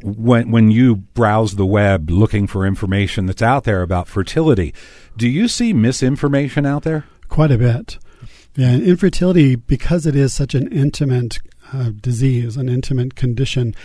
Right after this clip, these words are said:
Speaker 2: most people don't like to publicly discuss it with their friends and their family. So they do tend to go to the internet for that information.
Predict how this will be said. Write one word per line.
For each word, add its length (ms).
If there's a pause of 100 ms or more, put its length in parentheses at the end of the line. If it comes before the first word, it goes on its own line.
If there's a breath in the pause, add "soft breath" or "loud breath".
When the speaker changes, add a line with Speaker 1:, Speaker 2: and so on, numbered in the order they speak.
(480 loud breath)
Speaker 2:
most 400
people 200
don't 240
like 180
to 80
publicly 460
discuss 480
it 80
with 120
their 120
friends 320
and 80
their 100
family. 460 (360 loud breath)
So 160
they 140
do 260
tend 340
to 100
go 220
to 120
the 160
internet 300
for 100
that 140
information. 680